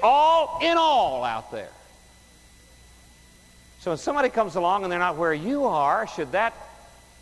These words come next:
create within you, "Uh-huh, yeah, that does," no, he's saying here, give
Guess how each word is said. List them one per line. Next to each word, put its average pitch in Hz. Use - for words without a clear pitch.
create 165
within 160
you, 185
"Uh-huh, 123
yeah, 139
that 196
does," 190
no, 214
he's 160
saying 190
here, 127
give 151